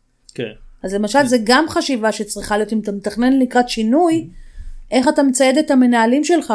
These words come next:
Speaker 2: ב-, בכלים האלה או בליווי.
Speaker 1: שזה
Speaker 2: זה
Speaker 1: קצת,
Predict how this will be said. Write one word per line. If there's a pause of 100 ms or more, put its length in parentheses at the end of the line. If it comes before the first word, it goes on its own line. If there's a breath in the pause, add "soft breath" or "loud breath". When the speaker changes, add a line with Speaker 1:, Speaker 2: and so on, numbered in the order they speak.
Speaker 2:
ב-, (460)
בכלים
האלה
או
בליווי. (320)
Speaker 1:
שזה
Speaker 2:
זה
Speaker 1:
קצת,